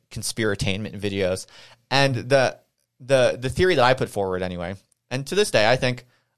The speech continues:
I remain quite convinced of this. The theory is that bap is essentially a collective project. I think there are a few people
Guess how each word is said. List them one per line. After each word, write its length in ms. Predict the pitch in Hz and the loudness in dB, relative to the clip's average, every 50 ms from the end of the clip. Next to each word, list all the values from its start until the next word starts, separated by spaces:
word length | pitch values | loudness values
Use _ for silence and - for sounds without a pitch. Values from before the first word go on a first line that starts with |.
| _ _ | _ _
I 100 | - 117 | 0 0
remain 540 | 117 117 117 117 113 117 113 110 110 98 - - _ _ _ | 0 2 0 0 0 0 0 -2 -4 -6 -12 -18 _ _ _
quite 220 | - 127 107 - | 0 0 0 0
convinced 320 | - 101 104 101 101 - 98 | -2 -4 -6 -6 -4 -6 -8
of 80 | 85 | -6
this. 260 | 80 73 - - - - _ _ _ _ _ _ _ _ _ _ _ _ _ _ _ _ _ _ _ _ _ _ _ _ _ _ _ _ _ _ _ _ - | -6 -6 -8 -8 -10 -14 _ _ _ _ _ _ _ _ _ _ _ _ _ _ _ _ _ _ _ _ _ _ _ _ _ _ _ _ _ _ _ _ -16
The 60 | - | -2
theory 260 | - 160 151 147 147 | 2 4 6 6 6
is 140 | 139 123 123 | 4 4 4
that 380 | 127 120 113 104 - - - _ _ - 123 - _ _ _ _ - | 4 4 4 4 2 -2 -8 _ _ -20 -20 -20 _ _ _ _ 0
bap 320 | 127 104 101 110 123 - - - - | 2 4 4 2 0 -2 -8 -8 -2
is 340 | 123 120 113 113 107 104 - | 2 2 2 2 2 0 -2
essentially 520 | 101 117 - 131 127 123 - 131 120 113 | -4 0 0 2 0 2 0 0 0 0
a 100 | - 110 | 0 0
collective 540 | 107 - 117 104 107 104 - - 92 - _ | -2 0 0 0 0 0 0 -4 -10 -10 _
project. 560 | - - 104 87 82 85 87 - - - - - _ _ _ _ _ _ _ _ _ | -6 -4 -4 -2 -4 -6 -10 -12 -14 -18 -20 -20 _ _ _ _ _ _ _ _ _
I 80 | 107 107 | -6 -4
think 160 | 117 110 95 | -4 -2 0
there 100 | 107 104 | 2 2
are 60 | 101 | 2
a 20 | |
few 340 | 98 - - 117 123 131 127 | 0 -2 -6 -4 -2 -2 -2
people 600 | 123 127 123 117 117 123 120 127 139 - - _ | 0 -2 -4 -2 0 2 2 2 2 0 -6 _